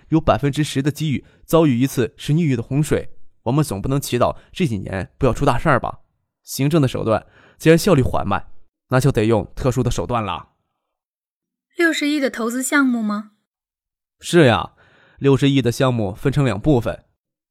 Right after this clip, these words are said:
Speaker 1: 十亿直接用来培育婚生型的塑封林，五十亿上浙江项目，小江上游的九个县分属三个市、两个省所属，培育塑封林的项目分拆到九个县去，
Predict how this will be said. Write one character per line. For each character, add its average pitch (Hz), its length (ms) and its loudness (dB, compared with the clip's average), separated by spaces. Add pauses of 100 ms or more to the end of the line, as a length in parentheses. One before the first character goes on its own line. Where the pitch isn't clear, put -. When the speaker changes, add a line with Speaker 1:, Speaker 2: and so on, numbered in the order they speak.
(140)
Speaker 1:
十 - 200 2
亿 151 200 4
直 139 120 0
接 165 140 6
用 165 140 2
来 120 100 2
培 131 220 2
育 120 180 0 (100)
婚 175 160 2
生 185 140 2
型 151 120 0
的 151 80 2
塑 151 160 -2
封 143 200 0
林， 104 200 -2 (640)
五 120 160 -2
十 131 140 2
亿 127 200 2 (180)
上 160 180 2
浙 156 160 4
江 160 160 4
项 143 200 4
目， 90 220 -6 (540)
小 - 160 2
江 185 120 8
上 180 160 4
游 160 80 6
的 170 100 4
九 107 180 -2
个 120 100 0
县 123 260 2 (100)
分 156 200 0
属 139 160 0
三 165 220 2
个 170 80 4
市、 - 300 -2
两 101 180 -2
个 131 80 -2
省 123 120 -4
所 107 220 -2
属， - 280 -10 (440)
培 165 140 6
育 180 60 6
塑 180 160 4
封 165 140 4
林 156 140 4
的 160 60 6
项 147 240 4
目 107 240 -2
分 139 160 0
拆 151 100 2
到 143 120 6
九 92 180 -4
个 110 80 -8
县 143 220 2
去， - 240 -10